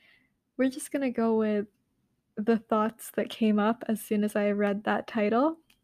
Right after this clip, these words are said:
So, investing in yourself, to me, feels like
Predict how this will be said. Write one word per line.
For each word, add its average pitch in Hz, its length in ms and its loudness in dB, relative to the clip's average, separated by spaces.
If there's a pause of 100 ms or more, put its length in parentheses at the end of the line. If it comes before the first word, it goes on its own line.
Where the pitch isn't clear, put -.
(760)
So, 240 680 0 (920)
investing 247 520 0
in 285 80 -2
yourself, 302 500 -2 (640)
to - 180 -4
me, 233 540 0 (400)
feels 226 520 -2
like 220 600 -6